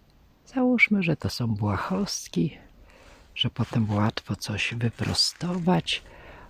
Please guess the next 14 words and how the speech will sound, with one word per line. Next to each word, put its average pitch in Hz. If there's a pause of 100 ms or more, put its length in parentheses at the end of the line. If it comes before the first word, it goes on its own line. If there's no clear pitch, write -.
(100)
ale 120
tylko -
pod 156
warunkiem, 165
kiedy 143 (1300)
jedna 110
lub 104
druga 107
strona 104
przyznaje 202
się 110
do 101
tego, 180
że 143